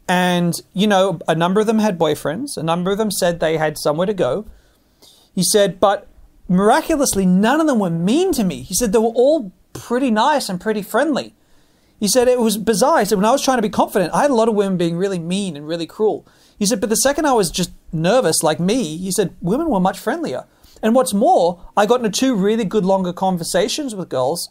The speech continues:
out in the street, and two of them gave me their numbers." I'm gobsmacked. And most guys are gobsmacked because there's so much sort of detail, there's so much information flowing about around the web to the contrary. The truth is that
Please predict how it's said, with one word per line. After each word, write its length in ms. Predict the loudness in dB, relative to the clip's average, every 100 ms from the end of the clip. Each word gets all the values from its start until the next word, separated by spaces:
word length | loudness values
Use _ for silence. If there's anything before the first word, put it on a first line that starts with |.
| -2
out 160 | -2
in 80 | -2
the 60 | -6
street, 380 | -2 -2 -2 -2
and 220 | -2 -2
two 180 | -2 -2
of 80 | 0
them 140 | -2
gave 140 | -4 -4
me 80 |
their 120 | -4 -4
numbers." 440 | -6 -6 -10 -14 -20 _ _ _
I'm 300 | -4 -2 -4 -10 _
gobsmacked. 560 | -2 -2 -8 -12 -14 -20 _ _ _ _ _ _ _ -2
And 440 | 0 2 0 -2 -8 _
most 340 | 0 2 2 0
guys 240 | 0 2
are 180 | 2 2
gobsmacked 580 | 2 0 -4 -6 -8 -8
because 200 | -6 -4
there's 160 | -2
so 140 | 0 0
much 300 | 0 -4 -12 -4
sort 220 | -2 -2
of 260 | -4 -6
detail, 400 | -2 -2 0 -2
there's 200 | 0 0
so 100 | 0
much 100 | 0
information 540 | -2 -4 0 -2 -2 -4
flowing 240 | -2 -2
about 300 | 0 0 -2 0
around 240 | 0 0
the 60 | 0
web 200 | -2 -2
to 80 | -4
the 80 |
contrary. 460 | -2 -2 0 -4 -4 -14 _ _ -10 -4
The 100 | -2
truth 320 | 0 0 2
is 240 | 2 2
that 200 | 0 -2